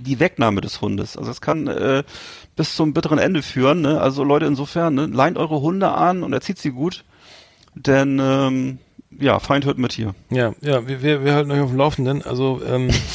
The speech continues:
Speaker 2: <laughs> äh, genau, Presseshow, ähm, auf jeden Fall, es gibt noch, es gibt noch viel mehr Hundemagazine, also der helle Wahnsinn. Ähm, es gibt auch für jeden anderen Quatsch Magazine, also, äh, Angelmagazine gibt's, glaub ich, dreimal so viel,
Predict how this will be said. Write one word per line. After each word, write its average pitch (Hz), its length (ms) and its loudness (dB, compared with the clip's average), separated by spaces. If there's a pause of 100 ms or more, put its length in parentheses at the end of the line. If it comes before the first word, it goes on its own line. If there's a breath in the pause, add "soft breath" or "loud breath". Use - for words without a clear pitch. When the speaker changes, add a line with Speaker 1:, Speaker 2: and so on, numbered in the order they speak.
Speaker 2:
<laughs> - 340 -12
äh, 127 240 4
genau, 127 340 0
Presseshow, 147 640 0 (120)
ähm, 123 360 0
auf 117 140 -6
jeden 143 140 2
Fall, 139 160 4
es 123 140 -2
gibt 180 160 -6
noch, 131 120 -2
es 127 80 -2
gibt 120 120 -10
noch 131 100 0
viel - 260 0
mehr 156 220 2
Hundemagazine, 117 600 2
also 117 120 -4
der 120 80 0
helle 135 260 2
Wahnsinn. 135 380 2 (640 loud breath)
Ähm, 127 200 4
es 117 60 -4
gibt 123 140 0
auch 127 60 0
für - 120 -2
jeden 123 160 0
anderen 139 220 2
Quatsch - 320 -2
Magazine, 123 580 -2
also, 117 340 -4
äh, - 80 -10
Angelmagazine 151 800 2
gibt's, 139 120 -2
glaub 139 140 2
ich, - 60 -4
dreimal 143 280 2
so 123 100 -2
viel, 151 280 -2